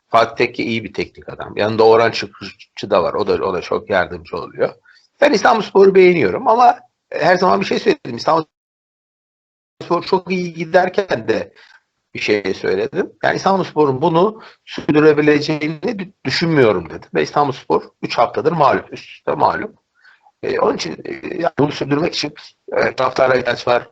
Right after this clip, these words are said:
e, kulüp yönetimine ihtiyaç var, e, geniş bir kadroya, oyuncuların buna inanması var.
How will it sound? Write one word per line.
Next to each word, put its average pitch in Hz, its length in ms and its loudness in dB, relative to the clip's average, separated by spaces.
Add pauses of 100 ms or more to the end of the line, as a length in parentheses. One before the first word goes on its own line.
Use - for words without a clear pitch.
(120)
e, - 380 -12
kulüp 127 240 -8
yönetimine 123 460 2
ihtiyaç 117 360 0
var, 120 220 0 (320)
e, 110 100 -12
geniş 131 320 0
bir 123 60 2
kadroya, 120 440 2 (300)
oyuncuların 135 440 4
buna 131 160 0
inanması 120 920 -2
var. 110 460 2